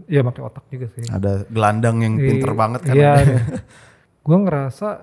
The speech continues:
Speaker 1: itu tuh jadi satu industri yang memang belum terdevelop di Indonesia kan.
Speaker 2: Oke, iya sih, iya sih, benar sih.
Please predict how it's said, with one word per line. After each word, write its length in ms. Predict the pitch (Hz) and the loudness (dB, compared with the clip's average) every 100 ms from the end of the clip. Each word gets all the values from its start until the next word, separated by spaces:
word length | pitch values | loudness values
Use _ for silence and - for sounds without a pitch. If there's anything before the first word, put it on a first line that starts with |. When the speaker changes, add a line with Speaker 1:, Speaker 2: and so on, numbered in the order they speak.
| _ | _
Speaker 1:
itu 160 | 151 - | -14 -12
tuh 160 | 170 214 | -10 -8
jadi 240 | 170 135 | -6 -6
satu 260 | 127 135 151 | -8 -10 -8
industri 500 | 139 135 - 180 180 | -8 -10 -10 -8 -6
yang 140 | 147 | -4
memang 300 | 120 143 180 | -6 -6 -6
belum 360 | 147 123 120 123 | -6 -6 -8 -12
terdevelop 600 | - 127 123 - 135 135 _ | -14 -12 -12 -10 -10 -10 _
di 260 | - 135 131 | -10 -8 -6
Indonesia 420 | 123 123 135 143 | -8 -8 -10 -12
kan. 240 | - 120 - | -12 -10 -10
Speaker 2:
Oke, 480 | - 98 95 90 | -12 -12 -10 -12
iya 220 | 92 113 117 | -10 -10 -10
sih, 400 | - 107 110 120 | -14 -16 -16 -18
iya 40 | |
sih, 140 | 110 | -18
benar 240 | 107 104 104 | -16 -16 -16
sih. 200 | - | -20